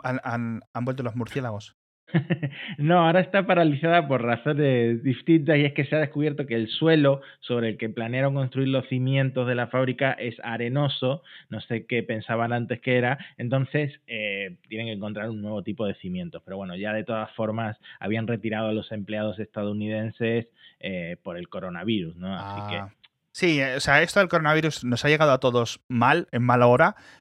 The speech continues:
Speaker 1: pero a Tesla de verdad le ha jorobado bastante. Ya digo, como decíamos al principio del podcast, menos mal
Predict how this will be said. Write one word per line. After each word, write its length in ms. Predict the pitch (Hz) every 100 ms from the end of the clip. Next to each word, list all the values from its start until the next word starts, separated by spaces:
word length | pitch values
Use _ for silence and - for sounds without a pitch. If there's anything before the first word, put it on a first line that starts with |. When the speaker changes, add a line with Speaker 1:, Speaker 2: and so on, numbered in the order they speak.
| _
Speaker 1:
pero 140 | 117 113
a 80 | 113
Tesla 280 | 120 127 143
de 140 | 135
verdad 320 | 110 104 117
le 100 | 101
ha 120 | 104
jorobado 500 | 107 - 117 107 117
bastante. 640 | 127 104 - 113 107 87 - _
Ya 180 | 156 120
digo, 240 | 143 104
como 160 | - 107
decíamos 300 | 104 120 135
al 80 | 135
principio 240 | 120 127
del 80 | 113
podcast, 400 | 113 110 90 -
menos 400 | - 113 135 147
mal 340 | 139 139 196